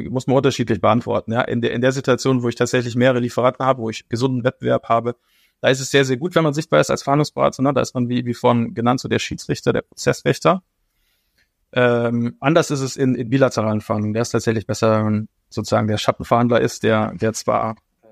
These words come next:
die Einkaufsmannschaft sozusagen intensiv vorbereitet, ähm, und dann auch tatsächlich hilft, ne, später die E-Mails, äh, zu schreiben und nochmal über die Schulter zu schauen.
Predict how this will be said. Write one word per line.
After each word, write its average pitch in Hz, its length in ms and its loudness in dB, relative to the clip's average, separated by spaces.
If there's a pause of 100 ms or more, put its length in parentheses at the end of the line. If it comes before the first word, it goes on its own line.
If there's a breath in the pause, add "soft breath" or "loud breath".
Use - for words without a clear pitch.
(380)
die 120 100 4
Einkaufsmannschaft 123 920 0 (420)
sozusagen 117 440 0
intensiv 127 400 0
vorbereitet, 139 720 2 (500 loud breath)
ähm, 113 280 2
und 110 120 -2
dann 117 120 4
auch 113 100 4
tatsächlich 117 420 0
hilft, 127 240 0
ne, 117 240 0
später 120 260 0
die 117 180 -4
E-Mails, 120 420 0
äh, 113 260 2
zu - 140 -10
schreiben 117 340 0
und 101 80 -2
nochmal - 260 -2
über 113 100 -6
die 113 60 -6
Schulter 123 300 2
zu - 120 -16
schauen. 113 240 0